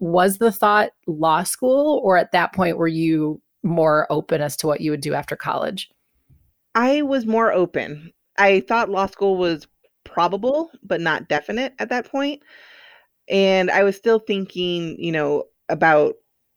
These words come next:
Speaker 2: going into public policy of some sort. So I was thinking maybe I would get a master's in public policy or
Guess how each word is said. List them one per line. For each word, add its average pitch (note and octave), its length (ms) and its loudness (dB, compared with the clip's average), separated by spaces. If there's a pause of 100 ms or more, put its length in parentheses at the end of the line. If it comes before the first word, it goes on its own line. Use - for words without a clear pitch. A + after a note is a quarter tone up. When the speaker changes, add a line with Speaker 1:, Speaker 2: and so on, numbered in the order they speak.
Speaker 2:
going E3+ 220 4
into D#3+ 460 0
public D3+ 300 -2
policy D3 800 -4
of D#3 120 -10
some C#3+ 200 -6
sort. C#3+ 520 -2
So D#3+ 140 2
I D3 40 6
was D3 100 2
thinking D3 240 -4
maybe D3 320 0
I D3 60 4
would C#3+ 220 0
get C#3+ 340 0 (100)
a D3 80 -4
master's C#3 380 -2
in C#3+ 60 -6
public C3 260 -6
policy C3+ 680 -4 (640)
or D3+ 500 4